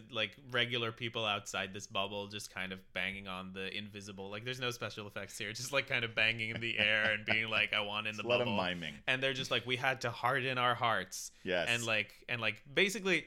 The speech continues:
Speaker 1: yeah, basically everyone's an asshole in this society, and we'll get to that.
Speaker 2: It was hard for them to do it, though. Yeah, all right.
Speaker 1: Um, so, okay, so, so they invented immortality three hundred
Speaker 2: Yes.
Speaker 1: years ago. And then, uh, here, here's the, here's the thing that fucking pisses me off about this. They were like,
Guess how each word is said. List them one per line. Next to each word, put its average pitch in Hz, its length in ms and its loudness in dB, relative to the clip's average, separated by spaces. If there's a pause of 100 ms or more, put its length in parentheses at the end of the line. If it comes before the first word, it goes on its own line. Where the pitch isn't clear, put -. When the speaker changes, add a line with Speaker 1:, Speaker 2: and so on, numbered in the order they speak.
(120)
Speaker 1:
yeah, 170 140 8
basically 185 360 2
everyone's 147 360 2
an 117 100 -2
asshole 107 320 -2
in 104 60 -8
this 101 120 -8
society, 104 360 -4
and 107 80 -6
we'll 123 100 -6
get 120 200 0
to 120 80 -4
that. 85 320 -4
Speaker 2:
It 127 120 0
was 139 140 -4
hard 170 200 0
for 117 80 -6
them 90 120 -4
to 85 80 -6
do 95 140 -2
it, 76 100 -6
though. 62 220 -6
Yeah, 107 280 2
all 143 100 8
right. 147 120 8
Speaker 1:
Um, 143 240 -2
so, 190 160 2
okay, 175 240 2
so, 147 200 -4
so 147 280 -2
they 131 160 -2
invented 147 360 0
immortality 120 540 -4
three - 200 -6
hundred 87 180 2
Speaker 2:
Yes. 120 80 -2
Speaker 1:
years 107 180 -2
ago. 95 300 -4 (420)
And 151 140 0
then, 160 240 0 (140)
uh, - 20 -2 (160)
here, 208 260 -4
here's 208 340 -2
the, 170 220 0
here's 180 200 0
the 151 80 -2
thing 117 340 -2
that 85 80 -6 (180)
fucking 147 300 2
pisses 123 380 -6
me 117 100 -2
off 98 220 -2
about 98 320 -4
this. 85 260 -8 (460)
They 147 100 2
were 185 140 4
like, 160 300 4